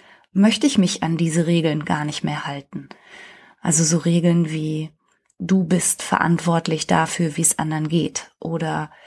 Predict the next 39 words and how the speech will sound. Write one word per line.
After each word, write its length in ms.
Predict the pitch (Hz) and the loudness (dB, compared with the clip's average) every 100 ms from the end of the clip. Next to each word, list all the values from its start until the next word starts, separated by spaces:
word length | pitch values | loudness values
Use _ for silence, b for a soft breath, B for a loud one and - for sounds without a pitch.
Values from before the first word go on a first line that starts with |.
| B B B _ | B B B _
du 400 | - 185 190 185 | 2 4 4 2
darfst 500 | 175 175 165 180 - | 2 2 2 0 2
niemandem 440 | 180 175 175 165 165 | 4 6 4 2 0
einen 260 | 165 160 | -2 -2
Gefallen 440 | 160 - 185 170 170 | -4 0 2 4 2
abschlagen, 840 | 175 - - - - 160 156 165 | -2 -6 -8 -4 -2 -2 0 -2
sonst 220 | 151 160 | 0 -2
ist 160 | - - | -2 2
derjenige 380 | 170 170 165 156 | 4 4 2 0
ja 160 | 151 165 | -2 -2
traurig. 720 | - - 151 143 143 - - B B B B B _ | -4 0 0 0 -6 -10 -18 B B B B B _
Oder 800 | 175 180 175 165 160 156 156 156 B B B B _ _ | 2 2 2 0 -4 -2 -4 -6 B B B B _ _
wenn 420 | 156 156 180 196 | -2 4 6 6
du 120 | 180 | 4
den 240 | 175 180 180 | 4 4 4
geheiratet 640 | 165 175 196 190 180 - | 4 2 4 2 0 -2
hast 200 | 180 - | -2 0
und 140 | 180 165 | 0 0
hast 180 | 185 | -2
dem 100 | 165 | -2
einmal 280 | 165 180 175 | 2 4 2
versprochen, 500 | - 170 - 190 180 | 0 -4 -2 -2 0
für 100 | - | 0
immer 220 | 180 185 | 2 2
bei 140 | 165 165 | 2 2
ihm 140 | 180 | 2
zu 120 | 180 | 0
bleiben, 240 | 185 196 185 | 2 4 4
dann 100 | 160 | 2
musst 220 | 175 - | 2 0
du 40 | |
das 160 | 165 - | -2 -4
auch 120 | - | 0
machen. 320 | 180 196 156 | 0 0 -4
Du 100 | 147 | -6
hast 160 | 151 175 | -6 -6
es 80 | 165 | -4
schließlich 320 | - 170 160 | -6 -6 -6
versprochen. 520 | 165 - 170 165 143 | -6 -6 -6 -4 -6